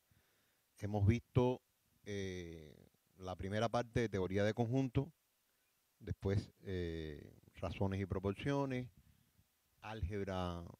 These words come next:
eh, de fracciones, lógica proposicional, que todavía hay alumnos que están entregando sus últimas actividades, espero que, que salgan bien. Y ahora vamos a comenzar con permutaciones y,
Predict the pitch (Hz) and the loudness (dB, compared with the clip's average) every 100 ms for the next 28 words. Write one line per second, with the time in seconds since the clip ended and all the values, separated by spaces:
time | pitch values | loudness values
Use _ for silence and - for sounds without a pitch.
0 | _ _ _ _ _ - 85 78 71 55 | _ _ _ _ _ -10 -8 -8 -10 -14
1 | 85 85 - 90 - - 131 123 117 - | -8 -6 -4 -4 -2 4 6 6 2 -4
2 | _ _ _ _ _ _ _ _ _ _ | _ _ _ _ _ _ _ _ _ _
3 | _ _ _ _ _ _ _ _ _ 104 | _ _ _ _ _ _ _ _ _ 6
4 | 101 123 127 117 104 98 92 92 85 101 | 10 10 10 4 0 2 2 2 2 2
5 | 135 123 98 90 98 107 110 117 127 123 | 2 2 6 6 6 6 8 8 8 4
6 | - 101 - 110 113 107 - _ _ _ | 0 -2 0 0 0 -4 -8 _ _ _
7 | _ - 98 95 95 113 117 - 101 - | _ -2 0 2 4 8 8 8 6 6
8 | 110 117 113 113 104 113 113 117 117 - | 6 4 4 4 4 6 8 10 8 2
9 | - - 104 - - 95 87 _ _ 95 | -2 0 2 2 0 0 -2 _ _ -4
10 | 92 101 104 113 113 117 - - _ _ | 0 0 2 2 2 2 0 -12 _ _
11 | _ 110 107 117 117 120 123 120 113 107 | _ 8 12 12 12 10 8 8 4 6
12 | 120 117 - 113 123 127 107 98 110 113 | 4 2 8 10 10 4 2 4 6 4
13 | - 117 117 107 110 117 | 4 4 4 2 0 0